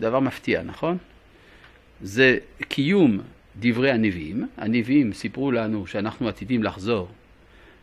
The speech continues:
אל המקום הזה ולהקים בו, בו ממלכה. ומצד שני, אלה שהנפשות הפועלות, לכאורה לא רוצות לשמוע אל דברי הנביאים עצמם.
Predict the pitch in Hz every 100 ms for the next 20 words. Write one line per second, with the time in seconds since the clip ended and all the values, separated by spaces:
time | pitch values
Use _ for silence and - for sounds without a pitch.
0 | - 110 113 110 - 110 107 98 107 98
1 | 101 101 - 123 92 90 104 - 104 117
2 | 92 95 95 80 - 80 - - - -
3 | - - - _ - _ _ _ - -
4 | - 98 101 123 120 117 113 113 110 107
5 | 104 104 101 104 - - - - - -
6 | 98 139 - 277 370 311 330 - - 185
7 | 240 269 - 123 131 131 127 - 185 -
8 | 185 262 339 294 302 - - - - -
9 | - - 147 147 202 285 220 226 220 247
10 | 233 180 214 277 220 175 208 277 190 180
11 | 202 196 -